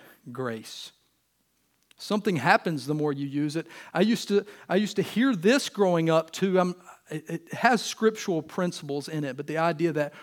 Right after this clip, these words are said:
whatever gifts you've been given, you either use them or you lose them. You ever heard this principle? It kinda comes from the, the ta-, the parable of the talents.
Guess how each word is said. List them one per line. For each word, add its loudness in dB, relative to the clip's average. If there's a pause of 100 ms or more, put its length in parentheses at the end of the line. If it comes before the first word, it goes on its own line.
whatever 8
gifts 4
you've -4
been 0
given, 2
you 0
either 4
use 0
them 0
or -2
you -6
lose -4
them. -8
You -4
ever -4
heard -2
this -2
principle? -8 (640)
It -4
kinda 6
comes 0
from -2
the, 0
the -4
ta-, -10
the -6
parable 2
of -8
the -10
talents. -8